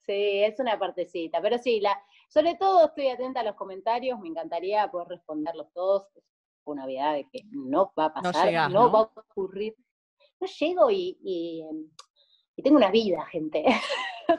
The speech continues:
Speaker 1: sea, me dedico un día, respondo un montón, respondo un montón, siempre van a decir que respondo menos de lo que debería, pero bueno, respondo un montón, respondo cincuenta comentarios.
Speaker 2: ¿Tenés
Speaker 1: Con,
Speaker 2: haters?
Speaker 1: eh,
Speaker 2: ¿Te han puteado mucho?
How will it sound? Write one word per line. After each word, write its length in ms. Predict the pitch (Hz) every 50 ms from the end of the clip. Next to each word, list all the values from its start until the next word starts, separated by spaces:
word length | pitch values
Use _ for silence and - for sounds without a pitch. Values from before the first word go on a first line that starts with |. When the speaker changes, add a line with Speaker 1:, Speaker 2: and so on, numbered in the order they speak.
| - - -
Speaker 1:
sea, 260 | - 226 202 196 - _ _ _ _ _ _ _ _ _ _ _ _ _ _ _ _ _ _ _ _ _ _ _ - - 349 349 311 311 - - _ _ _
me 100 | - 196
dedico 220 | 202 247 294 285 277
un 100 | 247 226
día, 300 | 220 247 277 285 269 240
respondo 400 | - 196 196 - 262 277 294 294
un 60 | 269
montón, 640 | 226 190 170 175 165 - 214 226 240 247 247 262 254 233
respondo 300 | - - - 202 208 220
un 60 | 208 185
montón, 480 | 170 165 160 - 180 190 196 196 190
siempre 300 | - - 170 160 170 170
van 200 | 160 156 151 151
a 60 | 147 139
decir 220 | 139 _ 170 143
que 100 | - 151
respondo 360 | 147 139 _ - 156 151 151 143
menos 300 | 143 143 147 143 135 131 _ _
de 60 | 170
lo 140 | 151 143 143
que 200 | 143 135 131 _ _ _ _ _ _ _ -
debería, 580 | 147 147 139 147 170 190 202 202 196 196 196 196
pero 200 | 165 143 143 143
bueno, 240 | 170 233 302 302 185
respondo 320 | 170 180 - 240 269 285 262
un 60 | 208
montón, 340 | 175 175 202 202 214 208 180
respondo 320 | 170 - - 220 247 226 202
cincuenta 480 | - 175 165 - - 233 254 247 214
comentarios. 600 | 180 156 156 143 - 165 180 190 185 165 147 143 143 - _ _ _
Speaker 2:
¿Tenés 220 | - 220 220 269 -
Speaker 1:
Con, 80 | 247 269
Speaker 2:
haters? 540 | 285 269 - 285 269 190 180 - - _ _ -
Speaker 1:
eh, 280 | 180 180 165 156 - _
Speaker 2:
¿Te 60 | - 233
han 80 | 240
puteado 400 | 240 240 151 156 190 202 214 233 233
mucho? 400 | 233 247 247 - 269 254 214